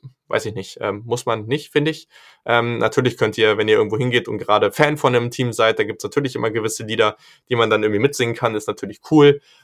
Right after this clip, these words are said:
aber die Wahrscheinlichkeit, dass ihr jetzt auch im Student-Block sitzt, ist relativ gering, also ja, könnt ihr natürlich machen, muss man aber jetzt auch nicht. Also an sich müsst ihr euch erstmal nicht vorbereiten. Das, was ich, und das passt jetzt überall, oder ist mit der Frage sicherlich nicht gemeint,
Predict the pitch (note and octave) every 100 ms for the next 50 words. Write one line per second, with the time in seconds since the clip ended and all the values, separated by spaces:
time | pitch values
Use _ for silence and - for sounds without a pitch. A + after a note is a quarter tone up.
0 | _ - A2 A2 G#2+ G#2 G#2 G#2+ A#2 G#2+
1 | - G#2+ G#2+ A2 G#2 - A#2 G#2 G2+ B2+
2 | B2 G#2 G#2+ G#2 A2+ A2 G#2+ - G#2+ G2+
3 | - - G#2+ A#2 A2+ G2+ G#2 G#2+ F#2 -
4 | - _ _ _ _ _ _ B2 B2 G#2
5 | G#2 G2+ G2 G2+ F#2+ G#2+ - G2 F2+ G2
6 | - - - - G2 G#2 G#2+ - _ _
7 | _ A#2+ A2 A#2+ - - A2+ F3 E3+ B2
8 | G#2+ G2 G2+ G2+ G2+ - F#2+ F#2+ - G#2
9 | G2+ F#2+ A2+ A2+ - G#2+ A2+ D3 D3 -
10 | G#2 G#2+ - A2+ G#2+ - G#2+ B2 - A2+
11 | _ A2+ G2 - - A#2 G#2+ A#2 G#2+ A#2
12 | B2 G#2+ A2 - G2+ A2 C#3 C3+